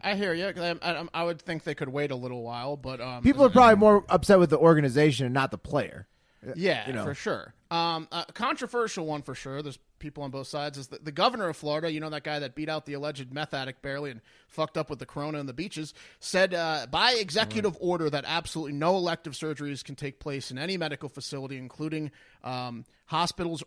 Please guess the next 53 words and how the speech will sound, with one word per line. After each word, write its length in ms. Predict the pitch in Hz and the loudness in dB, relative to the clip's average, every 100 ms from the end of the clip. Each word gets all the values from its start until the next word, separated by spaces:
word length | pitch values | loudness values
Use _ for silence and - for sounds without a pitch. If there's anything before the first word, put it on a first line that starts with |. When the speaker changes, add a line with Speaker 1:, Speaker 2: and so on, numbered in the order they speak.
| - | -4
Speaker 1:
or 280 | 160 156 - | 0 0 0
other, 380 | 180 190 175 160 | -2 0 -2 -2
including, 580 | 151 - 175 175 165 143 _ _ _ _ - | -4 -4 -4 -4 -6 -8 _ _ _ _ -10
uh, 260 | 131 127 | -6 -6
practitioners' 920 | 120 - 156 - 240 247 214 180 156 - _ | -6 -2 -2 0 -2 -2 -2 -4 -6 -8 _
private 340 | - 160 147 143 | 0 4 4 2
offices. 580 | 180 175 135 - 131 | 2 0 -4 -8 -8
Like, 140 | 123 120 | -8 -8
this 180 | 151 147 | -8 -8
one's 140 | 131 | -10
supposed 240 | - 127 | -8 -10
to 80 | 131 | -8
happen, 260 | 120 117 127 | -8 -8 -8
and 80 | 120 | -8
a 40 | |
lot 100 | 131 | -8
of 60 | 127 | -8
people 200 | 131 147 | -8 -8
are 40 | |
like, 80 | 170 | -4
"Yeah, 80 | 330 | -2
he's 140 | 320 | -2
doing 160 | 359 370 | -2 -4
it 40 | |
in 40 | 359 | -4
his 100 | 370 | -6
private 300 | - 330 294 | -4 -4 -2
office." 340 | 320 302 - | -4 -6 -10
The 140 | - 143 | -10 -8
executive 460 | 131 131 - 160 | -8 -4 -4 -2
Speaker 2:
Mm. 40 | 151 | -2
Speaker 1:
order 120 | 160 | -2
says, 300 | - 139 117 - | -4 -6 -8 -12
"Doesn't 240 | - 147 135 | -8 -6 -6
matter. 280 | 131 85 - | -6 -8 -14
You 80 | 127 | -18
can't 340 | - 156 - | -8 -8 -6
do, 300 | 147 147 135 _ _ _ - | -8 -8 -10 _ _ _ -10
um, 400 | 127 127 120 113 - - _ _ _ _ 131 | -6 -6 -6 -10 -16 -20 _ _ _ _ -8
elective 480 | 127 151 - 156 | -2 -2 -2 -6
surgeries 640 | 123 156 147 135 131 123 - | -4 0 0 0 -4 -6 -8
for, 220 | 123 117 | -10 -8
like, 220 | 110 117 | -10 -12
at 100 | 104 | -10
least 260 | 147 139 143 | -6 -6 -6
a 40 | |
month." 340 | 131 131 - - _ _ | -6 -8 -12 -20 _ _
They're 100 | 135 | -8
gonna 140 | 127 131 | -6 -6
get 120 | 127 | -4
back 220 | 139 139 | -4 -4
to 140 | - | -6
it. 120 | 123 | -8